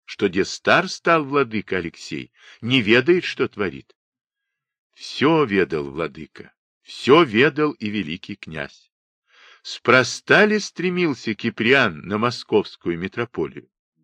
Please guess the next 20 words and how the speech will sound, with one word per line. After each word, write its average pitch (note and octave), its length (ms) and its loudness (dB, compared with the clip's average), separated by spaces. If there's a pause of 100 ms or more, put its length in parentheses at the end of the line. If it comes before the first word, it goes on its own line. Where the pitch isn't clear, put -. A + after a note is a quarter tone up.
(320)
Нет, G#2 560 2 (460)
это B2 300 4
он C#3 200 6
хотел C3 540 4
да A#2+ 160 2
скашлялся B2+ 880 0
со G#2+ 220 0
Литвою, F#2 680 0 (120)
вот B2+ 380 2
где B2+ 240 -4
корень E2 440 0
сатанинский. D#2+ 840 -10 (760)
Издавна G#2 680 0
Литва G#2 500 0
желала D3+ 460 2
единого D3+ 920 -2
митрополита A#2 960 -2
иметь A2+ 300 -4
с - 120 -4
Русью, B2 500 -4